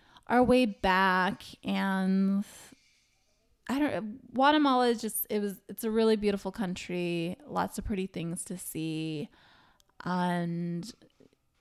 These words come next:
yeah, I, I wanna do it all over again. I think it's a good place for, like,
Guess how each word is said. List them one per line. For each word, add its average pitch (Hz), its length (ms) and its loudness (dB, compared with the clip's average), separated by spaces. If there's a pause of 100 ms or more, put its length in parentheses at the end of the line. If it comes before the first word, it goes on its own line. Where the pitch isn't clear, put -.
(200)
yeah, 214 480 -4
I, - 260 -4
I 175 80 -4
wanna 190 280 -2
do 185 160 -4
it 185 100 0
all 180 180 -2
over 214 200 -4
again. - 460 -8
I 196 80 -8
think 175 220 -10
it's - 180 -12
a 170 40 -10
good 175 320 -8
place 170 560 -4
for, 175 120 -6
like, - 420 -10